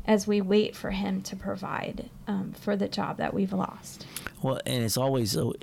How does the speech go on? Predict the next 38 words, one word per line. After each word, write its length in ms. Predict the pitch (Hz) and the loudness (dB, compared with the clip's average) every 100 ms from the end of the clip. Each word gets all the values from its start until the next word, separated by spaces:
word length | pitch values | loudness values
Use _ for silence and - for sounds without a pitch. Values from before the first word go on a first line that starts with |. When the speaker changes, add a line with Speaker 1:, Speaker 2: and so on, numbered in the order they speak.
| - - | -14 -4
Speaker 2:
in, 260 | 180 107 113 | 0 2 4
in 120 | 98 | 2
talking 340 | - 123 104 95 | 2 0 2 2
about 100 | 90 | 2
that, 200 | 95 - | 2 2
it's 160 | 117 | 2
always 240 | 127 143 131 | 4 4 4
so 120 | 135 | 2
much 220 | 117 104 | 2 0
easier 480 | - 113 104 104 107 - | 2 2 4 2 2 2
and 160 | 98 | 2
so 100 | - | 4
much 280 | 117 98 101 | 2 0 0
better 380 | 90 90 95 - - - - - - | 2 2 2 0 -6 -10 -6 -6 -4
when 120 | - 95 | -2 2
somebody 300 | 107 104 98 | 2 2 2
can 80 | - | 2
say, 80 | |
"Hey, 220 | 95 98 95 | 2 4 4
I, 60 | |
w-, 280 | 95 98 101 - - - | 4 2 0 -4 -20 -2
I 160 | 107 117 | 2 4
was 340 | 107 113 95 | 4 4 4
right 220 | 87 95 | 4 4
where 120 | 92 92 | 4 4
you 240 | 90 87 | 4 4
are. 220 | 80 - - | 2 0 -2
Speaker 1:
Mm-hmm. 300 | 226 226 202 - - - - | -2 -2 -2 -6 -8 -8 0
Speaker 2:
And 180 | 101 92 | 2 4
this 240 | 101 117 | 2 2
is 140 | 135 120 | 2 2
how 460 | 113 104 98 92 - | 2 4 4 2 0
Speaker 1:
Right. 160 | 202 196 - - - - | -2 -4 -6 -20 -10 -2
Speaker 2:
I 200 | 107 117 | 2 4
look 340 | 104 107 98 | 4 4 2
to 100 | - | 0
God 500 | 95 95 87 85 - - - - | 2 2 2 2 0 -6 -6 -4
Speaker 1:
Right. 140 | 220 | -4